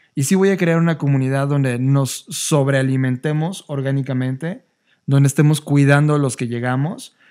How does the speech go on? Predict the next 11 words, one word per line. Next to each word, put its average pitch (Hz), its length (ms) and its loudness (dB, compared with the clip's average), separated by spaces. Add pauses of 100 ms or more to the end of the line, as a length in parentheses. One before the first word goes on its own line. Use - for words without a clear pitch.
y 143 120 2
donde 143 220 4
el 143 40 6
lugar 156 360 2
permanezca 147 500 0
en 147 80 -2
equilibrio 139 560 -4
y 135 80 -2
no 143 180 2
se 170 300 -6 (720)
prostituya". 214 720 -4